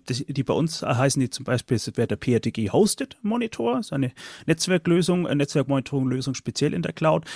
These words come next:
Da sind wir jetzt seit fünf Jahren auf dem Markt und besonders diese letzten fünf Jahre haben wir bemerkt,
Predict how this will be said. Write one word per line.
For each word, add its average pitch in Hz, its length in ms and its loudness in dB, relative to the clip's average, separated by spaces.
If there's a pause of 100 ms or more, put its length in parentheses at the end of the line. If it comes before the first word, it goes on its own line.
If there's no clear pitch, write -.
(120)
Da - 80 2
sind 170 180 4
wir 170 80 6
jetzt 160 80 0
seit 147 160 2
fünf 214 340 0
Jahren 170 300 -2
auf - 140 -8
dem 113 160 -2
Markt 139 340 0
und - 260 -8 (420)
besonders 208 440 0
diese 220 300 -4
letzten 185 340 -2
fünf 170 260 -4
Jahre 151 320 2
haben 147 140 0
wir 139 120 0
bemerkt, 110 540 2